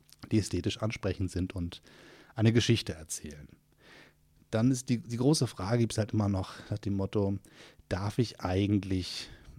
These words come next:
ein Bild beschneiden? Da, das, das, das, ist das Croppen erlaubt? Und da stelle ich mir dann die Frage, warum sollte es nicht erlaubt sein? Wenn ich,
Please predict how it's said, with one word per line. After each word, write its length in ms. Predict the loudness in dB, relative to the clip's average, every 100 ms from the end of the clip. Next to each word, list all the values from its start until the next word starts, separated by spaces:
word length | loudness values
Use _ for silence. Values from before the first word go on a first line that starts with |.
| -8
ein 460 | -2 0 -2 -6 -14 -20 -20 _
Bild 300 | 4 4 0
beschneiden? 640 | -8 -2 0 2 0 -2 -6
Da, 160 | -10 -8
das, 180 | -8 -8 -8
das, 160 | -6
das, 240 | -4 -6 -6
ist 180 | -6 -2
das 200 | -4 -4
Croppen 440 | 4 4 4 0
erlaubt? 580 | 0 -4 -6 -8 -10 -14 -16 -20 -20 -20 -4
Und 160 | 0 4
da 440 | 4 2 -2 -4
stelle 180 | 0 4
ich 60 |
mir 100 | 4
dann 120 | 6 4
die 60 |
Frage, 520 | 2 -2 -2 0 -2 -4 -10 -12 -12 -12 -16 -16 -18 -20 -6
warum 280 | -2 0 2
sollte 200 | 2 0
es 120 | 2
nicht 160 | 2 4
erlaubt 380 | 2 0 -2
sein? 300 | -6 -8 -6 -2
Wenn 140 | 2
ich, 220 | 2 0